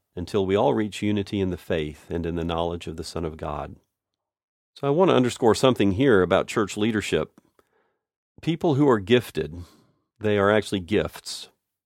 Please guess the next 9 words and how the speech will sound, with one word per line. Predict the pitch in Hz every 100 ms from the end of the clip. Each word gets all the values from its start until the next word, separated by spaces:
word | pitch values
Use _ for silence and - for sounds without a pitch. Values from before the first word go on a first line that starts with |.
| _ _
to | - 104
the | 90
church. | - 82 - - - _ _ _ _ _ _ _ _ _ _ _ _ _ _
Some | - - 104 107
are | 110 85
apostles, | - 117 120 127 117 113 -
some | - 90 80
are |
prophets, | - 113 107 - - - -